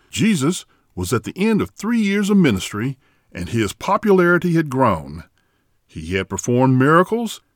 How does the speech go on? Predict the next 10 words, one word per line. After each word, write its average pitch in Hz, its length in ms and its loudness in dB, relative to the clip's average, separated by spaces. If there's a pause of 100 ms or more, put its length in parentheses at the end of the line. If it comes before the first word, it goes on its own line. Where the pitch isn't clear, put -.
(140)
fed 101 460 -2
multitudes, 202 880 -2 (320)
healed 233 360 -2
diseases, 165 680 -2 (400)
and 110 200 0
his 101 220 -2
most 123 360 0
recent 127 420 -2
miracle 104 440 -2
was 110 480 0